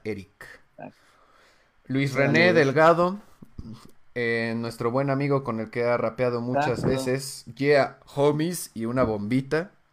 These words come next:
Speaker 1: Espero que no sea para que nos
Speaker 3: <laughs> Yeah.
Speaker 1: vayamos a la verga. Eh, y por acá, Emanuel González, "Mishoj, Eric Martínez, saludo, sección, dos deditos, desde Tlahui".
Speaker 3: Saludos. Oh, rico, Tlahui, saludos.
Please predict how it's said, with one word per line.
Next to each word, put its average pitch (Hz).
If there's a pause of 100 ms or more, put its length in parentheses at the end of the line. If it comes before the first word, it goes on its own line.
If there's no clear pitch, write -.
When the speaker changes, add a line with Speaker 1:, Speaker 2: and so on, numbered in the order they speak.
(200)
Speaker 1:
Espero 113
que -
no 110
sea 196
para 104
que -
nos 104
Speaker 3:
<laughs> -
Yeah. 131
Speaker 1:
vayamos 135
a -
la 98
verga. 139 (680)
Eh, 117
y 120
por 117
acá, 120
Emanuel 123
González, 135 (300)
"Mishoj, 139 (240)
Eric 139
Martínez, 127
saludo, 117
sección, 127 (360)
dos 113
deditos, 110
desde 104
Tlahui". 117
Speaker 3:
Saludos. - (1080)
Oh, 165
rico, 143
Tlahui, 131
saludos. 131